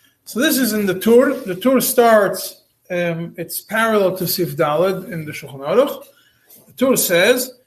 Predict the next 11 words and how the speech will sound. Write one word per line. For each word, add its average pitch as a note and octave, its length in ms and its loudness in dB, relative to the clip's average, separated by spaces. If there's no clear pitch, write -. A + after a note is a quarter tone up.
"Afilu C#4 400 -2
im A3+ 100 0
aloy G3+ 360 2
v'noisin G#3 600 -4
lo F3+ 80 -4
yoisin F#3+ 480 0
midaito E3 1040 0
bish-, D#3 260 -8
uh, D#3+ 320 -6
b'shas E3 540 -4
hapiroin." D3 580 -10